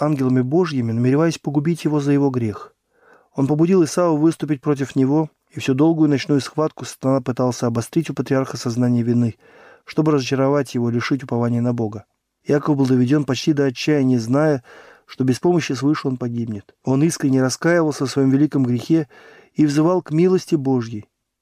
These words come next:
Он не отказался от своей цели, но крепко держался за ангела и умолял его настойчиво, с горестным плачем, пока не одержал победу. Как сатана возбудил в свое время Исава идти против Иакова,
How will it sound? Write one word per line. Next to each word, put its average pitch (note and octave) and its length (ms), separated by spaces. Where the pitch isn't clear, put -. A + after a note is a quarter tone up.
Он C3 200
не D3 80
отказался D3 560
от C#3 80
своей C#3+ 260
цели, D#3+ 300
но C#3 120
крепко D3 420
держался C#3 480
за B2+ 160
ангела B2 440
и - 80
умолял D3 300
его D3+ 160
настойчиво, D3+ 600
с A#2+ 60
горестным D#3 420
плачем, D#3 480
пока C3 220
не D#3 120
одержал A#2+ 340
победу. A2 440
Как B2+ 180
сатана C#3+ 420
возбудил C3 380
в B2+ 40
свое C3 180
время C#3 320
Исава B2+ 480
идти B2+ 220
против C3+ 360
Иакова, C#3 440